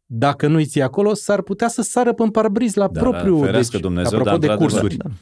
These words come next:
Speaker 1: La cincizeci de kilometri pe oră, dinamica unui accident face ca dacă tu te lovești brusc de un stâlp,
Speaker 2: Da.
Speaker 1: de exemplu, și se poate întâmpla că unde e cincizeci de kilometri pe oră sunt și stâlpi.
Speaker 3: Mhm.
Speaker 2: Da.
Speaker 1: You know? Dacă te-ai lovit brusc,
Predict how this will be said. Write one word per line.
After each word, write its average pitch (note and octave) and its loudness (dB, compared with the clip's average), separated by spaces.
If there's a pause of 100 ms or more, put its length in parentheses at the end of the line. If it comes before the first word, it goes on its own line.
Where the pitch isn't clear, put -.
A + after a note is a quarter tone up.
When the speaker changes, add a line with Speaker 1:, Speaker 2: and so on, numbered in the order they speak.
(340)
Speaker 1:
La G#2+ -2
cincizeci F3+ 0
de E3 2
kilometri D3 -2
pe C#3+ -6
oră, G2 0
dinamica B2+ 0
unui A2 0
accident F#2 -4
face D#3+ -2
ca D#3 -2
dacă A#2+ -2
tu C3 -10
te - -2
lovești B2+ 0
brusc B2 -2
de G#2 -4
un F#2 -2
stâlp, - -8 (180)
Speaker 2:
Da. E2+ -4
Speaker 1:
de F2 -4
exemplu, G2 -4
și B3 -8
se B3 -2
poate G#3+ 0
întâmpla A2+ -2
că A2 -4 (340)
unde B2+ 0
e C3 2
cincizeci C3 0
de B2+ 0
kilometri C3+ 0
pe D3+ 2
oră C#3+ 4
sunt C#3 0
și - -2
stâlpi. - -4
Speaker 3:
Mhm. A2+ -2
Speaker 2:
Da. G#2 0
Speaker 1:
You F2+ -4
know? A#2+ -2 (400)
Dacă D3+ -2
te-ai D#3+ 2
lovit D#3+ 0
brusc, B2+ 0